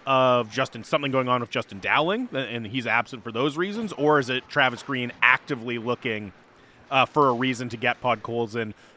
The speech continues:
back in the lineup? And, you know, I, I think that Vasily Podkolzin sh-, deserves to play. And, and I, I believe you tweeted out on Saturday, you know, there was a moment where the Canucks,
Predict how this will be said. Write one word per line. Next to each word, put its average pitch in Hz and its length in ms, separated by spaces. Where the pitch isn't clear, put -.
back 120 380
in 135 220
the 117 60
lineup? 110 440
And, 180 300
you 254 100
know, 196 120
I, 208 180
I 208 140
think 240 240
that 165 140
Vasily 294 240
Podkolzin 165 800
sh-, - 300
deserves 175 580
to - 80
play. 139 560
And, 175 400
and 151 80
I, 165 240
I 185 40
believe 202 260
you 208 100
tweeted 170 340
out 143 140
on 135 140
Saturday, 127 400
you 120 100
know, 127 100
there 131 120
was 135 100
a 139 60
moment 151 400
where 123 460
the 139 80
Canucks, - 560